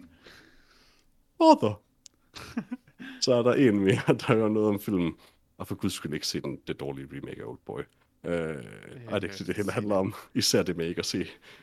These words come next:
Speaker 2: Hvis man
Speaker 1: især
Speaker 2: ikke har
Speaker 1: det med ikke at
Speaker 2: set,
Speaker 1: se remake af Oldboy.
Speaker 2: hvis man ikke har set remake af Oldboy, så kan man finde på at sige ting som The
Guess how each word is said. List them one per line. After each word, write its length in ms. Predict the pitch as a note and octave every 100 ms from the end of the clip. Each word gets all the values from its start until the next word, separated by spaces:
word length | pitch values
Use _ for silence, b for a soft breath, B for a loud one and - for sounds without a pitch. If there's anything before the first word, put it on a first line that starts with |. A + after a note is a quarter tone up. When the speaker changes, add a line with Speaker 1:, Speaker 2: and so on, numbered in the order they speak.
| B B B - - _
Speaker 2:
Hvis 140 | A2
man 60 | G#2
Speaker 1:
især 240 | - -
Speaker 2:
ikke 20 |
har 60 | A#2 E2
Speaker 1:
det 20 |
med 140 | D#2+
ikke 40 | D#3 F#2
at 40 |
Speaker 2:
set, 20 | D2
Speaker 1:
se 80 |
remake 200 | D2 C3+
af 60 | -
Oldboy. 320 | D2+ - - -
Speaker 2:
hvis 200 | A2+ -
man 120 | A#2+
ikke 120 | C3+ C#3
har 80 |
set 360 | C#3 - D#3 F#2
remake 320 | A#2+ A#2 G#2+
af 40 | G#2 G#2
Oldboy, 240 | - G2+
så 140 | G2+ B2
kan 80 |
man 60 | A#2+
finde 100 | A#2
på 160 | - A#2
at 60 |
sige 260 | - - A#2
ting 340 | - A2+ F#2+
som 260 | - G2+ F#2 - _ _ _ _ _ - A#2+
The 140 | A2+